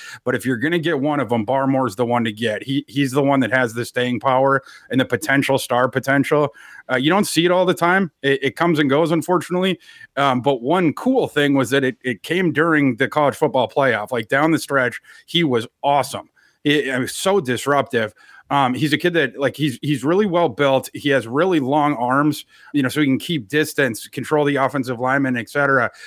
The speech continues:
Um, and he, he can also get really low. You know, he's a low explosive kid. So he's constantly winning the leverage game. Um, and he's also able to get inside of offensive linemen's reaches,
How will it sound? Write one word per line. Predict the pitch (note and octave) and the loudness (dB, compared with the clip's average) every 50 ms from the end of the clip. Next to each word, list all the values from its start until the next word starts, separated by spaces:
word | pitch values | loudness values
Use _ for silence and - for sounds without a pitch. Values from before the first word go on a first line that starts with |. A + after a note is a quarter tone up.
| - - - _ - | -20 -20 -10 _ 0
Um, | C#3 C#3 C3 - | 0 0 2 2
and | C#3+ D3 | 2 0
he, | C3+ C3+ - | 0 0 -2
he | D#3 D3+ | -4 -2
can | - D#3 | 0 0
also | E3 F#3 F#3 A3 | 0 2 2 2
get | F3 E3 D3 | 2 2 2
really | D3 D#3 D3+ D3 C#3 | 2 2 2 2 2
low. | B2 B2+ C3 C3 A#2 G#2 G2+ - | 2 2 2 0 0 -2 -4 -4
You | C#3 D3 | -2 0
know, | C3+ | 0
he's | C3 A#2+ B2 | 0 0 0
a | C3+ | 0
low | C3 C#3 D3 D#3+ D#3+ | 0 2 2 2 2
explosive | C#3+ - - - D#3 D3+ C#3 - - A#2 - | 0 -2 -2 -2 0 0 0 0 -2 -6 -4
kid. | - D#3 C3+ A2+ | 0 0 0 0
So | - C#3+ B2+ B2 - - - - _ _ | 0 0 -2 -2 -2 -8 -20 -20 _ _
he's | - D#3 - | -4 -4 -4
constantly | - - E3 E3+ F#3+ - - G3+ G3 E3+ | -2 0 0 0 2 2 0 2 2 2
winning | C3+ C3 D3+ D#3 D3+ D3 | 2 2 2 2 2 2
the | C3+ B2 | 2 0
leverage | A#2+ C3 D3+ D#3+ D3 D#3 D3+ A#2+ - | 2 2 0 2 2 0 -2 -2 -2
game. | - C3+ C3 B2+ A#2+ A#2 A2 - _ _ - - - - | -4 -2 -2 0 -2 -2 -4 -8 _ _ -20 -18 -6 -2
Um, | C#3 C#3+ C#3+ | 0 2 2
and | C#3 | 2
he's | C3 A#2+ | 2 2
also | D#3 F3+ E3+ F3+ E3 D3+ | 2 0 0 0 0 2
able | C#3+ D3+ D3+ C#3+ | 2 2 2 0
to | C3+ | 0
get | - C3 C#3 C#3+ | 0 0 0 0
inside | C#3 - - C#3 C3+ C3+ B2+ | 0 -2 0 0 0 0 0
of | A#2+ G2 - - | -2 -4 -6 -6
offensive | C3+ C3 B2 D3 C#3+ A#2+ A#2+ A2+ | -4 -4 -2 -2 -2 -2 -4 -4
linemen's | C3 C3 C3 C3 C3 A#2+ G#2+ - | -2 0 0 0 0 0 -2 -4
reaches, | A2+ C3+ C3+ C3 B2+ - E3 D#3 D3 - | -4 -4 -4 -4 -2 -2 -2 -2 -2 -4